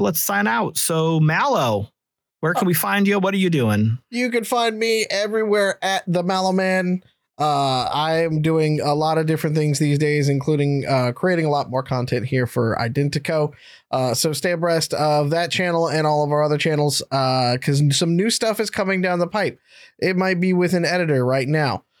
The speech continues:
Speaker 2: Uh, so some new stuff before a Catacon, which I will be at this year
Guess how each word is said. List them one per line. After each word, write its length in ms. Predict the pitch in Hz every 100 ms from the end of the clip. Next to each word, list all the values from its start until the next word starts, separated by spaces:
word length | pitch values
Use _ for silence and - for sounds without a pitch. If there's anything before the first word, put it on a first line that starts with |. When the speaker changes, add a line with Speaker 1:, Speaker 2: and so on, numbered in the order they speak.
| _
Speaker 2:
Uh, 480 | - 139 135 123 110
so 300 | - 165 139
some 220 | 139 151
new 100 | 160
stuff 340 | 160 - 156 156
before 320 | 165 156 175 165
a 60 |
Catacon, 640 | 165 208 208 - 170 120 - _ -
which 200 | 147 156
I 60 |
will 160 | 165 165
be 280 | 170 180 180
at 320 | 170 170 - _ _
this 320 | 165 180 -
year 300 | 220 175 123